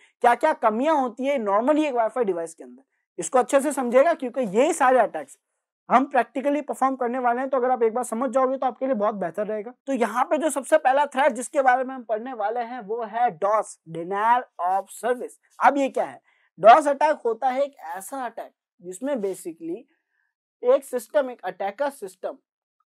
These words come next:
एक नॉर्मल सिस्टम पे इतना ज्यादा डेटा भेजता है, इतना ज्यादा डेटा प्रोसेसिंग के लिए भेजता है कि जो हमारा नॉर्मल सिस्टम है ये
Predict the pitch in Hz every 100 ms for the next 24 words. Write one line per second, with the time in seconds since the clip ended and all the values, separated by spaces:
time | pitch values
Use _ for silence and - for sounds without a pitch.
0 | _ _ _ 302 277 262 254 311 349 285
1 | - 285 277 320 285 294 330 262 214 247
2 | 311 247 240 269 202 180 180 247 240 247
3 | 226 262 214 190 214 247 220 254 247 214
4 | 247 240 277 277 269 220 190 _ 233 247
5 | 262 247 294 285 277 208 226 254 214 -
6 | 247 285 294